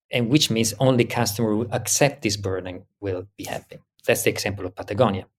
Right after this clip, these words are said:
I mean, you don't change the world of fashion like this. It's fine. It's totally fine. It's, it's a segment, but it's a very small segment because not all people is willing to compromise on that. And then there is a third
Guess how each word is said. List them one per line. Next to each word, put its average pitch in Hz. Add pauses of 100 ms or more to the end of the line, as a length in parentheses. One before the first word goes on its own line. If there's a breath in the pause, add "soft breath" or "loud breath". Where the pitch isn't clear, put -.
I 107
mean, 98
you 113
don't 117
change 120
the 107
world 104
of 104
fashion 131
like 98
this. 90 (220 soft breath)
It's 151
fine. 117
It's -
totally 123
fine. 104
It's, 104
it's -
a -
segment, 110
but 123
it's -
a 110
very 107
small 98
segment - (120)
because 104
not 123
all 117
people 113
is 101
willing 101
to -
compromise -
on 101
that. - (320)
And 143
then 302
there 254
is 151
a 131
third 180